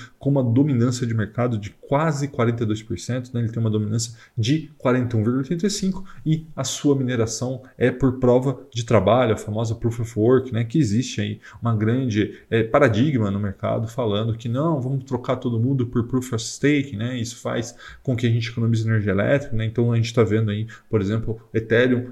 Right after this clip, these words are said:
buscando essa troca em breve, mas isso é um assunto pra outro vídeo. Tá?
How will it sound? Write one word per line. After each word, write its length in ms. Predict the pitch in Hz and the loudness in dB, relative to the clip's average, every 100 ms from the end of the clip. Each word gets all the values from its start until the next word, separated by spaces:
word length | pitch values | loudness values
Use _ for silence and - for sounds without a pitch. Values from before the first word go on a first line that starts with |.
| - | -6
buscando 800 | 120 117 156 160 - 151 175 156 | 0 4 4 4 6 6 8 6
essa 240 | 147 - 143 | 4 4 -2
troca 400 | - 110 117 127 | 2 2 2 -2
em 80 | |
breve, 340 | 113 95 90 - | -2 0 -2 -6
mas 180 | 110 113 | -6 -6
isso 160 | 113 135 | -6 -6
é 40 | |
um 40 | |
assunto 340 | 123 - 123 - - _ | -6 -6 -8 -8 -20 _
pra 320 | 117 117 - | -2 0 0
outro 320 | - 160 156 120 | 4 4 4 -2
vídeo. 300 | 104 95 - _ | -2 -4 -10 _
Tá? 280 | - 104 117 | -2 -2 -2